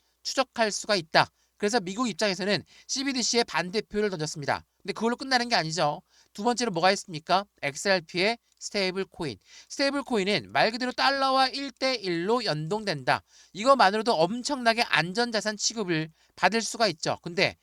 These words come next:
이걸로 끝나는 게 아니라 다시 한번 미국 입장에서 보시면 미국이란 나라는 달러를 발행하는 기축통화국이에요. 당연하겠지만 달러를 사용 용도가 많아져야지만이 미국은 여전히 강대국을 유지할 수가 있는 거죠.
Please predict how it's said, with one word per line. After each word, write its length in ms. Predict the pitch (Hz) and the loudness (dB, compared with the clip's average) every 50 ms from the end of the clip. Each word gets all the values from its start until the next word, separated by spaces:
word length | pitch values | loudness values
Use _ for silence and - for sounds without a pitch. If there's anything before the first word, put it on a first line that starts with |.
| _ _ _ _ | _ _ _ _
이걸로 300 | - 196 196 254 254 233 | -8 -4 -2 -2 -2 -2
끝나는 280 | 254 233 226 214 196 180 | -2 -2 -2 -2 0 0
게 100 | 190 220 | 0 0
아니라 340 | 185 151 147 180 165 104 - _ _ _ _ | 0 2 2 2 2 2 0 _ _ _ _
다시 180 | - 202 202 - | 0 0 2 2
한번 380 | 247 240 220 233 240 220 170 156 | 2 2 2 0 0 0 -2 -6
미국 340 | 180 214 226 254 240 147 | -6 -4 -4 -4 -4 -6
입장에서 480 | 175 175 160 - 226 208 196 190 208 196 | -8 -12 -4 -2 -2 0 0 -2 -4 -4
보시면 480 | 170 156 147 - 151 139 165 160 107 - _ _ - - _ | -6 -6 -8 -6 -4 -2 -2 -2 -2 -4 _ _ -20 -20 _
미국이란 460 | 147 190 226 269 262 233 233 240 247 | -8 -6 -4 -4 0 2 4 4 4
나라는 460 | 220 185 165 156 160 190 226 247 240 - _ | 4 2 2 2 0 -2 -2 -4 -6 -6 _
달러를 580 | 254 247 262 262 262 254 247 233 240 254 254 | 0 0 2 2 2 2 2 4 2 0 -2
발행하는 580 | - - - 160 170 190 185 165 151 175 226 226 | -2 -2 0 0 0 0 0 -2 -4 -4 -6 -8
기축통화국이에요. 1080 | - 233 208 - - - 233 - - 269 254 247 226 190 160 160 156 120 101 90 90 - _ _ _ _ _ _ _ | -10 -10 -10 -10 -10 -10 -10 -12 -10 -6 -4 -4 -4 -6 -6 -6 -4 -4 -4 -6 -8 -12 _ _ _ _ _ _ _
당연하겠지만 680 | 151 170 190 214 233 - - 170 160 190 202 147 - - _ - - _ - | -2 2 2 2 2 2 -2 -2 2 2 2 2 0 -6 _ -20 -16 _ 4
달러를 440 | 247 269 277 285 277 269 277 277 | 4 4 6 6 6 6 6 4
사용 340 | 262 - 294 277 277 277 269 | 4 4 2 0 0 0 -4
용도가 320 | 247 214 202 196 214 233 156 | -6 -6 -4 2 4 4 4
많아져야지만이 1200 | 135 120 139 160 190 226 254 226 254 247 247 233 233 247 226 139 123 160 185 170 165 170 180 _ _ _ _ _ | 6 4 4 6 6 6 4 4 4 2 2 2 0 -2 -2 0 0 2 2 0 0 -2 -6 _ _ _ _ _
미국은 640 | 143 170 214 247 254 202 220 254 262 269 226 147 147 | -6 -2 -2 0 0 0 0 0 -2 -2 -4 -6 0
여전히 540 | 156 151 165 180 214 233 233 208 175 127 - _ _ _ _ | 4 4 4 6 4 4 2 2 0 -2 -4 _ _ _ _
강대국을 720 | - - 160 175 196 196 233 240 196 190 175 175 220 240 202 | -2 0 0 0 0 0 -2 -2 -2 -4 -4 -4 -4 -2 -2
유지할 300 | 175 165 175 190 175 156 | -4 0 0 2 0 0
수가 180 | - - 226 202 | -2 -4 -4 -2
있는 260 | 170 165 185 226 214 | -2 -4 -6 -6 -4
거죠. 280 | 170 135 139 131 101 | -4 -2 -2 -2 -4